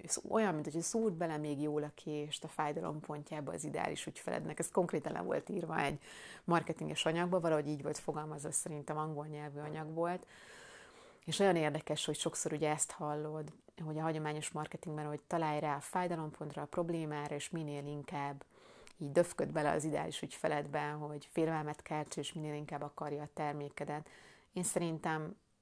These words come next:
ha egyetértesz ebben, akkor <laughs> szeretnélek arra felhatalmazni, hogy ezt esetleg elfelejtsd, és mondjuk arra fókuszálj, hogy hogyan tud-, hogyan tudod jobbá tenni az ideális ügyfeled életét, mi neki a megoldás,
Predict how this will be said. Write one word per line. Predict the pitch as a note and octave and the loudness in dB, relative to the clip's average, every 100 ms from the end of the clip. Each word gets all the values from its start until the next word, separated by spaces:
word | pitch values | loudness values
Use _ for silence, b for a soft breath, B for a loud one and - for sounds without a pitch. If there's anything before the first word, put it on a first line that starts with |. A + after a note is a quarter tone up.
| _ | _
ha | - F3+ E3 | 0 4 4
egyetértesz | D#3+ D#3 D3+ D3 - D3 - | 4 2 0 -2 0 0 0
ebben, | - D3 E3 F3 | -2 0 2 2
akkor | - - - | 0 -2 2
<laughs> | - | 6
szeretnélek | - C#3 C#3+ C#3 - | 6 6 2 2 2
arra | - D3+ | 0 2
felhatalmazni, | D3+ C#3+ C#3+ D3+ D3+ D#3+ | 2 0 -2 -6 -6 -6
hogy | E3 | -4
ezt | E3+ - | -4 -2
esetleg | - - E3 | -4 -4 -2
elfelejtsd, | E3 E3 - D#3+ F#3+ G3 - B B B B B B | -2 -2 0 2 2 0 -4 B B B B B B
és | D#3 D3+ - | 0 2 0
mondjuk | D#3+ D#3+ D#3 | 0 -2 0
arra | D3+ D3 | -2 -2
fókuszálj, | - - D#3 - D3 | -4 -4 -2 0 0
hogy | D3 | 0
hogyan | - D3 C#3+ C#3+ | -2 -2 -2 -4
tud-, | - D3+ D3+ | -2 -2 -2
hogyan | F3 E3+ D3+ | -2 -2 -2
tudod | - D3+ D3 | -2 -4 0
jobbá | D#3 D3 D3+ | 0 0 -4
tenni | D3+ D3+ D3 | -4 -6 -6
az | D3 | -4
ideális | D3+ D3+ D3+ | -2 -2 -4
ügyfeled | F3+ - E3+ | -6 -2 2
életét, | E3 E3 D#3+ E3 D#3 | 4 2 2 -2 -4
mi | D#3 | -4
neki | C#3+ D3 - | -6 -6 -6
a | |
megoldás, | D3+ D#3 D3 D#3 D3+ D#3 D3+ - | -4 -4 -4 -4 -4 -4 0 -2